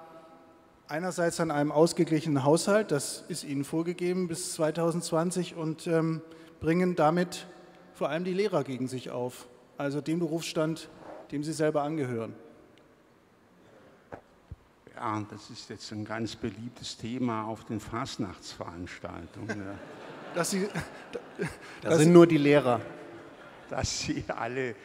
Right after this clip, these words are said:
Speaker 2: Lehrer gewählt haben, jetzt haben Sie ihn, ja. Also man muss einfach sehen, äh,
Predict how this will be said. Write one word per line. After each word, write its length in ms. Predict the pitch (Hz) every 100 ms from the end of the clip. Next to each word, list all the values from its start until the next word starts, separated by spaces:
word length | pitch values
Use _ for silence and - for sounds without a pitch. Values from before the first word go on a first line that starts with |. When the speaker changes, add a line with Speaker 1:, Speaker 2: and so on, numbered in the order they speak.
| - 127 127
Speaker 2:
Lehrer 520 | 123 120 131 147 151
gewählt 600 | 143 120 123 131 139 135
haben, 200 | 113 120
jetzt 240 | 117 -
haben 340 | 120 117 123 104
Sie 180 | -
ihn, 340 | 104 90 80 76 -
ja. 240 | 87 90 - - _ - - - - - - - - - - - - - - -
Also 160 | 101
man 140 | 98 98
muss 160 | 101
einfach 340 | 95 95 104 -
sehen, 480 | - 92 107 101
äh, 320 | 101 95 98